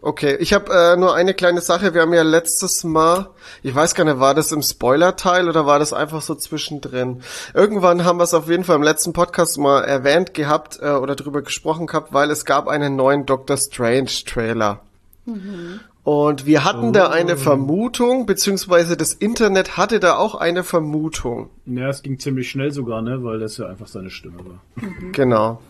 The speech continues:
Speaker 3: <laughs>
Speaker 1: Und zwar ging's darum, dass, äh, dass die Welt, ich, ich nenn, ich sag jetzt einfach mal, die Welt hat vermutet, dass am Ende, und es war schon ziemlich am Ende, äh, dass man da eine Stimme gehört hat und die zu Patrick Stewart gehört. Und wie wir alle
Speaker 2: Mhm.
Speaker 1: wissen,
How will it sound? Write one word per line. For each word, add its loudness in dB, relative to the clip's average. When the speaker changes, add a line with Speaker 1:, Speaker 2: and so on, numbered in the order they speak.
Speaker 3:
<laughs> -12
Speaker 1:
Und 0
zwar 2
ging's -4
darum, 4
dass, 2
äh, 4
dass -2
die -6
Welt, 4
ich, -4
ich -6
nenn, 2
ich -4
sag 4
jetzt 2
einfach 4
mal, 2
die -2
Welt 4
hat 0
vermutet, 2
dass 2
am -2
Ende, 2
und -4
es -10
war 2
schon -4
ziemlich -2
am -4
Ende, 0
äh, 4
dass 4
man 4
da 4
eine 0
Stimme 2
gehört 4
hat 4
und -4
die -6
zu -4
Patrick -4
Stewart 0
gehört. -2
Und -8
wie 0
wir 4
alle 2
Speaker 2:
Mhm. -6
Speaker 1:
wissen, 0